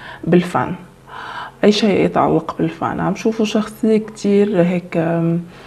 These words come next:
آه، ثابتة، واثقة من نفسها وقوية جدًا. أوكي، عم يظهر بهذه الطاقة هذا الإنسان.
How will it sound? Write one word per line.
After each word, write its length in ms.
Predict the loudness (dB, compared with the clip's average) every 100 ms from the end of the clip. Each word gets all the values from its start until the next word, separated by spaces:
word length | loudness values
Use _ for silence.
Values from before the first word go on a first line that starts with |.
| -20 -20 -20 -20 -20 -14 -4
آه، 200 | -2 -2
ثابتة، 600 | 0 2 4 4 2 2
واثقة 540 | 4 4 2 -2 -2 2
من 180 | 4 4
نفسها 540 | 0 -2 2 2 2 -6 -14 -6 2
وقوية 800 | 2 2 0 4 4 4 4 4
جدًا. 320 | 2 -4 -10 -12
أوكي، 340 | -2 0 2
عم 180 | 2 4
يظهر 280 | 6 6 4
بهذه 400 | 2 0 0 -2
الطاقة 480 | -2 -2 -4 -4 -2
هذا 240 | 0 0
الإنسان. 420 | -4 -6 -10 -14